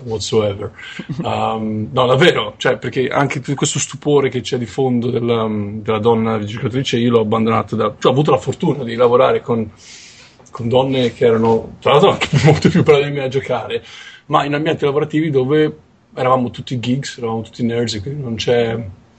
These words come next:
mi stu-, cioè, mi stupisce ci sia ancora, e Erika la, me la te-, me la, me lo testimonia stasera, cioè, mi spiace, che è una figuraccia,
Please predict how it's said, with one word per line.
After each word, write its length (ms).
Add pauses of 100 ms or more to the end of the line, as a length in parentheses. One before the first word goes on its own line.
(280)
mi 140
stu-, 240
cioè, 160
mi 100
stupisce 400
ci 140
sia 140
ancora, 340
e 160
Erika 440
la, 280
me 320
la 140
te-, 180
me 100
la, 100
me 140
lo 80
testimonia 540
stasera, 480
cioè, 160
mi 320
spiace, 580
che 160
è 60
una 100
figuraccia, 720